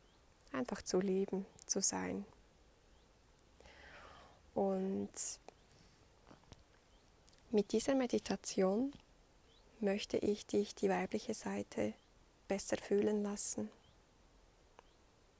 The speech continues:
Ich lade dich dazu ein,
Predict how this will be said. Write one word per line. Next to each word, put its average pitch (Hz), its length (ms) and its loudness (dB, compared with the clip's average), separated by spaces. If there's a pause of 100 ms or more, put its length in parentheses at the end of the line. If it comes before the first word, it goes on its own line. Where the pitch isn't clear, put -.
(3000)
Ich - 380 0
lade 214 300 2
dich 262 200 -2
dazu - 380 0
ein, 202 460 -2